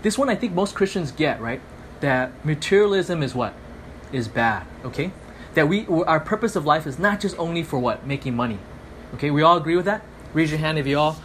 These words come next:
agree with that, that the Bible teaches that, okay? We all agree with that, okay? This one I think is easy, okay? Um, but yet, at the same time, Christians believe that. But in our day-to-day life, do most people live like this?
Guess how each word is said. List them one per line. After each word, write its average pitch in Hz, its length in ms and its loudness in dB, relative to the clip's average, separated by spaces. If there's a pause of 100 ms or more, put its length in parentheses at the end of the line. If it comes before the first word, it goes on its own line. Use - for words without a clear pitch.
(160)
agree 131 260 -2
with 135 100 0
that, 139 200 0
that 117 180 -2 (160)
the 127 60 -4
Bible 123 240 2
teaches 117 300 -8
that, 92 140 -6 (120)
okay? 143 240 -8 (240)
We 151 100 4
all 233 180 6
agree 185 240 0
with 139 120 -2
that, 101 160 -6
okay? 143 240 -6 (180)
This 196 160 0
one 277 80 2
I 226 60 2
think 208 180 0
is 135 100 -2
easy, 156 360 -4 (200)
okay? 131 280 -6 (600)
Um, 131 360 2
but 170 140 4
yet, 247 260 2
at 202 100 2
the 175 60 -4
same 247 240 -2
time, 233 280 -2
Christians 254 420 0
believe 185 300 0
that. 127 200 0 (260)
But 170 220 0
in 170 100 0
our 170 100 4
day-to-day 190 480 4
life, 147 640 -2 (1300)
do 175 160 2
most 165 400 0
people 190 440 2
live 165 280 0
like 190 180 0
this? - 360 -6